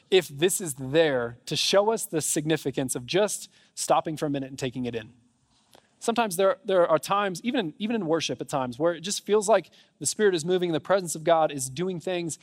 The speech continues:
And, and my inclination is to get up and to kind of roadmap the moment, if you will, to put some explanation to it, to, to invite people further in. But sometimes I wonder if that's just all wrong.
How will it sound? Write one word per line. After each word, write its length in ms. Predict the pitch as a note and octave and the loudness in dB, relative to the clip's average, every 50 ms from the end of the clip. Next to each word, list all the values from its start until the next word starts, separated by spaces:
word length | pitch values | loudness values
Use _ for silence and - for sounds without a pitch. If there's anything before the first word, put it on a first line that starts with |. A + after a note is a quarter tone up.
| - - - _ - | -20 -20 -16 _ -8
And, 100 | - - | -6 -4
and 140 | G3+ F#3 | -4 -4
my 300 | F3+ F3+ G#3+ C4+ C#4 A3 - _ | 0 0 0 0 0 -2 -4 _
inclination 680 | - A#3+ A#3 A3 A3+ - F#3+ F3+ F3+ F#3 D#3+ - E3+ E3 | -2 -2 -2 0 0 -2 0 0 0 0 -2 -4 -6 -6
is 200 | - F3 E3+ - | -4 -4 -4 -4
to 100 | - F3 | -6 -6
get 220 | D#3 C3+ F#3+ A3 | -2 0 2 4
up 180 | A#3+ A3+ G3+ - | 6 4 4 2
and 140 | G3 E3 D#3 | -2 -6 -6
to 80 | E3+ | -8
kind 200 | D3+ - F#3+ G3 | -4 -2 -2 -2
of 160 | F3+ D3 - - | -2 -4 -4 -6
roadmap 680 | D#3 D3 F3 F#3+ G3+ F3+ E3 E3+ D#3 D3 - _ _ | 0 2 2 2 2 0 -2 -2 0 -2 -2 _ _
the 60 | D3 | -4
moment, 380 | D3 C#3+ D3 C#3 C3 A#2+ A#2 C3 | -2 -2 -2 -2 -4 -6 -8 -10
if 100 | A2+ - | -10 -8
you 60 | A#2+ | -6
will, 240 | A#2 A#2 G#2+ A2 - _ _ _ _ _ _ _ _ _ _ | -6 -6 -6 -6 -10 _ _ _ _ _ _ _ _ _ _
to 100 | - F#3+ | -6 -6
put 160 | F3+ - B3 A3+ | -2 -2 -2 -2
some 180 | - A#3+ A3 - | -2 -2 -2 0
explanation 720 | A3 G3+ F#3+ - - - G3+ F#3+ F3 F3 F3 - - D#3+ C#3 | -2 -2 -2 -2 -6 -6 -4 -2 0 -2 -2 -2 -4 -6 -8
to 180 | - - D#3 | -6 -4 -4
it, 140 | D3 C#3 C#3+ | -4 -4 -2
to, 180 | - F#3 E3+ C3+ - _ _ - | 0 0 2 0 0 _ _ -6
to 120 | - B3 | -6 -4
invite 440 | A3+ A3+ G3+ D#3+ F#3 G3 A#3 - - | -2 -4 0 4 4 4 4 2 -2
people 320 | - A3 G#3+ - G#3 F#3 | -6 -6 -2 0 -2 -2
further 320 | D#3+ - - F#3+ F3+ F3 F#3 - | 0 -2 -2 0 0 0 -2 -2
in. 360 | E3+ F3 D#3+ C#3+ B2 A2+ A2 _ _ _ _ _ _ _ _ _ _ _ _ _ _ _ _ _ _ | -2 -2 -2 -2 -4 -8 -12 _ _ _ _ _ _ _ _ _ _ _ _ _ _ _ _ _ _
But 120 | - E3 | -4 -2
sometimes 280 | - C#4 D4 E4 C#4 F#3 | -2 0 0 0 0 0
I 60 | D#3+ | 0
wonder 340 | C3+ C#3+ G3+ C#4 A#3 D#3+ C3+ | 2 2 0 0 0 -2 -4
if 80 | B2+ | 0
that's 300 | - D#3+ F#3+ - - - | 0 0 0 0 -2 -8
just 200 | - - D3 - | -6 -6 -2 2
all 120 | D#3+ E3+ D#3+ | 2 2 4
wrong. 320 | C3+ F#3 A3+ C3+ A2+ A2+ | 2 0 -2 -2 -4 -10